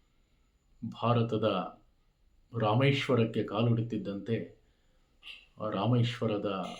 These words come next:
ಸಮುದ್ರದ ದಡದ ಮಣ್ಣಿನಲ್ಲಿ ಬಿದ್ದು ಹೊರಳಾಡಿ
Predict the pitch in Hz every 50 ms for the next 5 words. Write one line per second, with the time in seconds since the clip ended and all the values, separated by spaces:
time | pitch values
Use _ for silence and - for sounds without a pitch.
0 | - - - - - - 131 117 120 127 120 117 117 110 110 104 110 104 101 98
1 | 95 92 92 - - _ 113 107 - 110 101 120 120 117 117 110 101 95 92 92
2 | - - 104 110 117 135 139 127 117 113 110 107 104 - - 117 117 117 120 120
3 | - 113 101 110 120 127 123 117 117 113 98 90 -